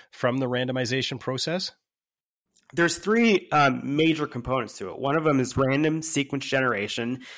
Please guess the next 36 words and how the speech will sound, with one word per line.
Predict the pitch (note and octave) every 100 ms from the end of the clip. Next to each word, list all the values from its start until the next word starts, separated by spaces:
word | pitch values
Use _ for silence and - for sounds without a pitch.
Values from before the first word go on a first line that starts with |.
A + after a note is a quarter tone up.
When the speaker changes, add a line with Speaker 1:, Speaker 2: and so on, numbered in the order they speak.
| - - -
Speaker 2:
And | C#3+ C#3
so | - D#3
the, | D3+
really | E3 A3+ G#3
the | D3+ C#3+
purpose | - F#3 F#3 D3+ -
of | C3+ A2+ A2
this, | D3 D#3+ - - _ _ -
uh, | A#2+ A#2+ G#2+ F#2 -
portion | G3 F#3+ D3+
of | C3+
the | B2
tool | A#2 C#3 B2+ A#2+ A2+
is | B2 B2+ -
to | C#3
primarily | - D#3 G#3+ B3+ G#3
identify | C#3+ D#3 D#3+ D3
trials | C3+ - C#3 C3+ C3+ B2 B2+
that | A#2 A#2
use | B2+ C3 A#2 -
kind | -
of | C3+
pseudo-randomization | - - D#3+ D3 C3+ B2+ A#2 A2+ - G#2+
techniques. | G#2+ - F2+ - - _ - - -
So | - B2+
if | A2+ B2+ -
you're | C#3+ C3+ C3+ B2+ - A2
a |
trial | - D3 D3 D3 C#3
that | B2+
did, | B2+ B2
for | - B2+
example, | G#2+ A#2 A2 A#2 A#2
every | A#2 C3 C#3 B2+
other | A#2 B2 A#2+
day | A2+ A2+ A2 G#2+